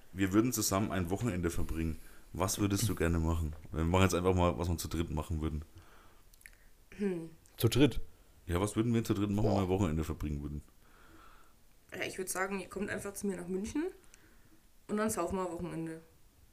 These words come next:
Speaker 3: Wo schlafen?
Speaker 2: Ha, in irgendeinem Hotel für, keine Ahnung, zwölf
Speaker 3: No,
Speaker 2: Euro die Nacht.
Speaker 3: freilich.
Speaker 2: Na, freilich.
Speaker 3: Ich würd sagen, da du das letzte Mal mit mir drüber hattest, mit dem ganzen, ähm, Seven vs. Wild,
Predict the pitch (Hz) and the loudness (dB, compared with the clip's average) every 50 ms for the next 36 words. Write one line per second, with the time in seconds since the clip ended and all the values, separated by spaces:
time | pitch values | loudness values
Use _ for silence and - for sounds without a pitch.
0 | - - - - - - - - - - - - _ _ _ - 104 104 92 - | -20 -20 -20 -20 -20 -20 -20 -20 -20 -20 -20 -20 _ _ _ -2 -2 -2 0 0
1 | - 98 87 87 101 113 120 - - - - _ - - - - - - 123 147 | 0 0 0 0 0 -2 -4 -6 -10 -20 -20 _ -20 -20 -20 -14 -4 0 0 0
2 | 170 143 - 170 175 170 160 175 180 175 170 - 175 175 175 175 175 175 170 170 | 0 0 -4 -4 -4 -4 -6 -6 -6 -8 -8 -8 -8 -8 -8 -8 -6 -6 -4 -4
3 | 165 - - - - - - - _ - - - - - 180 175 165 170 175 180 | -6 -8 -10 -16 -20 -20 -20 -20 _ -20 -20 -16 -12 -10 -8 -6 -6 -6 -6 -6
4 | 175 170 - 107 101 98 95 90 87 90 92 90 98 101 101 101 101 95 - - | -6 -2 2 4 4 6 4 4 2 0 -2 0 0 0 0 0 0 -2 -4 -10
5 | - - - - - - - - - - - - - - - - 220 220 226 220 | -20 -20 -20 -20 -20 -20 -20 -20 -20 -20 -20 -20 -20 -20 -8 -2 0 0 0 2
6 | - 220 214 208 220 220 220 220 226 220 202 - - 101 101 123 127 - 131 120 | 2 4 4 4 4 4 4 2 2 0 -2 -2 0 2 4 4 4 6 8 8
7 | 120 135 135 139 120 - - - - - - - - - - - 107 107 107 107 | 8 6 6 2 -2 -6 -8 -10 -10 -10 -12 -14 -18 -8 -2 2 4 4 4 2
8 | - 120 113 - - 117 113 110 107 - 117 107 104 117 135 147 147 - - - | 2 -2 -2 0 0 0 0 0 2 2 2 4 4 4 2 2 2 -2 -10 -16
9 | - - - - 101 104 101 101 101 101 104 208 208 - 110 104 95 95 98 95 | -20 -18 -12 -6 -2 0 0 0 0 0 0 0 0 0 0 0 2 2 0 0
10 | 92 90 87 90 - - - 107 110 113 107 101 101 98 - 92 90 107 139 165 | 0 -2 -4 -6 -6 -2 0 0 2 2 2 0 0 -2 -2 -2 0 0 -2 -4